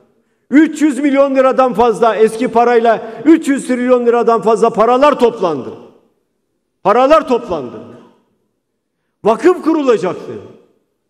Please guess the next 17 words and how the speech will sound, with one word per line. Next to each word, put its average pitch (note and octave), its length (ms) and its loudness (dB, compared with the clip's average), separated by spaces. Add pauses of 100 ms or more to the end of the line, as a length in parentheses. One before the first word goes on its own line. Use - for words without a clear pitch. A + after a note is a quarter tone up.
(680)
Soruyorlar. B3+ 640 -2 (2750)
Yirmi B3 380 0
dört D#4 220 0
Aralık A#3+ 400 0
iki A3+ 260 -4
bin B3+ 80 0
on C4+ 240 2
yedide B3+ 480 0
siz A#3 260 -6
söz D4+ 300 0
verdiniz G3+ 480 0
vakıf A#3 320 -2
kurulacak F3 580 -2
diye. A2+ 200 -6 (960)
On C4 240 2
üç - 300 -8 (640)
Mayıs A3+ 600 0